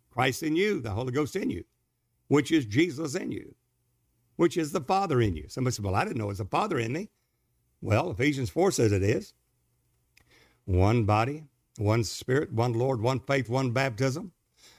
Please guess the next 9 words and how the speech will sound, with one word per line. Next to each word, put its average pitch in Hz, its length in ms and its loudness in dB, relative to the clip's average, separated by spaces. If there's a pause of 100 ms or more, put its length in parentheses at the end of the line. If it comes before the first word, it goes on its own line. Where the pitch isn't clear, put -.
(120)
one 127 340 2
God 135 400 0
who's 120 220 -2
above 113 340 0
all, 127 420 -2
Father 156 460 2
of 123 460 -2
us 120 420 -2
all, 98 480 -2